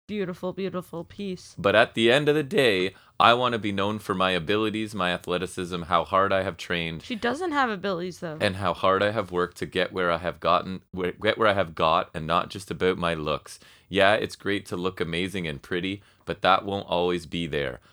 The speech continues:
Speaker 2: I'm
Speaker 1: I
Speaker 2: a
Speaker 1: think it will if you, if you're in a company run by Vince McMahon.
Speaker 2: But I, well, she's right in terms of, like, once she gets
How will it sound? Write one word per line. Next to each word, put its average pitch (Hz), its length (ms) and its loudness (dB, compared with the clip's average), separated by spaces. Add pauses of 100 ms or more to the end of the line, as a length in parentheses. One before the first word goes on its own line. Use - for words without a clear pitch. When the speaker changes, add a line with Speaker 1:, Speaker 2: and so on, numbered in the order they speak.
Speaker 2:
I'm - 140 2
Speaker 1:
I 294 120 12
Speaker 2:
a - 60 4
Speaker 1:
think 466 380 0
it 480 260 4
will 302 420 8
if 262 160 2
you, 226 220 -10
if 254 260 -2
you're 247 300 -4
in 247 140 -4
a 240 60 -6
company 226 500 -4
run 208 380 -2
by 208 160 0
Vince 196 320 -6
McMahon. 175 680 -8
Speaker 2:
But 90 140 2
I, - 160 2
well, 73 280 -2
she's 80 260 -6
right 95 200 4
in 92 120 -2
terms 85 320 -6
of, 76 100 -6
like, 76 220 -2
once 78 240 -6
she 80 120 -8
gets 78 300 -4